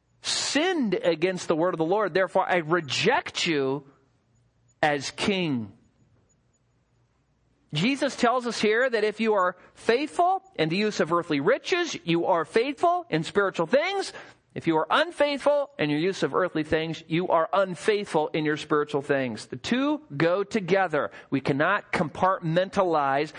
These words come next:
our material side of our life from our spiritual. They go together. And if one's broken,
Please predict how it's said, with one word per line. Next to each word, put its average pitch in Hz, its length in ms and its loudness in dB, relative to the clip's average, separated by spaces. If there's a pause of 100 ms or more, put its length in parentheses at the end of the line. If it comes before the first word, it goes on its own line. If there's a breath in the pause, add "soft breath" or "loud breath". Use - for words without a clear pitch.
(140)
our 151 160 2
material 165 720 0
side 160 340 0
of 143 140 -2
our 139 120 2
life 139 360 0 (220 loud breath)
from 147 220 2
our 139 140 2
spiritual. 160 760 -2 (140)
They 143 140 2
go 165 300 0
together. 151 640 -2 (260)
And 123 120 -4
if 117 120 -6
one's 202 320 0
broken, 233 560 0